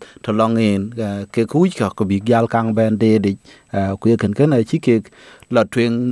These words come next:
den loi kek wal den kene, aci cɔl la kaaj ki thin nyuɔɔt ku bik jal kaŋ deedic. Ta raan wen en ke tɔ ke them ku bi ŋic e wal ken lui kada bi jal kaŋ bɛn tic ic apath. Eh, ka tɛn wek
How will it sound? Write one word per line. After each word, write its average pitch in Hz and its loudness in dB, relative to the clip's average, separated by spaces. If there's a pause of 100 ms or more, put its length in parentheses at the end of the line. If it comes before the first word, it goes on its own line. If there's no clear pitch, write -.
(160)
den 120 2
loi 120 4
kek 113 -2 (180)
wal 107 0
den 107 -4
kene, 135 0 (320)
aci 113 -6
cɔl 117 -2
la 113 -6
kaaj 139 -2
ki 160 -4
thin 139 -2
nyuɔɔt 110 -2
ku - -4
bik 98 0
jal 117 2
kaŋ 117 -2
deedic. 107 0
Ta 131 -4
raan 117 0
wen 117 0
en 117 2 (420)
ke 117 -4
tɔ 151 -2
ke 127 -6
them 110 -2 (120)
ku 107 -8
bi 120 -4
ŋic 120 -4
e 117 -2
wal 98 0
ken 147 0
lui 117 4
kada 110 0
bi 139 -6
jal 113 2
kaŋ 113 -4
bɛn 110 0
tic 107 -6
ic 98 -6
apath. 107 -4 (640)
Eh, 139 0
ka 151 -6
tɛn 214 2
wek 160 4